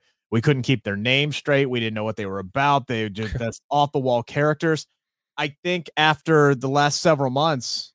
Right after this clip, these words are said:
Speaker 1: you know, myself, yourself, people in the wrestling media, and I think the, the fans who are watching on a regular, uh, consistent basis,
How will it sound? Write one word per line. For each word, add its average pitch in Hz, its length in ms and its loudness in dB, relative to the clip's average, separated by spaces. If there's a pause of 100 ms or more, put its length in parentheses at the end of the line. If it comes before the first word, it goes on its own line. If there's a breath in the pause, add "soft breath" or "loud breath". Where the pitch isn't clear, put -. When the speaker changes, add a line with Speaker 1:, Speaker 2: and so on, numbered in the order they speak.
(220)
Speaker 1:
you 139 80 -12
know, 135 140 -2
myself, 135 640 0
yourself, 135 800 2
people 139 220 -2
in 135 40 -4
the 135 60 -2
wrestling 131 320 0
media, 139 240 0
and 143 80 -2
I 139 80 -2
think 147 240 -8
the, 165 140 0
the 151 120 -4
fans 160 320 -4
who 165 120 2
are 160 80 4
watching 156 320 0
on 160 80 -4
a 156 40 -4
regular, 160 600 -2
uh, 139 200 0
consistent 147 520 -8
basis, 160 560 -2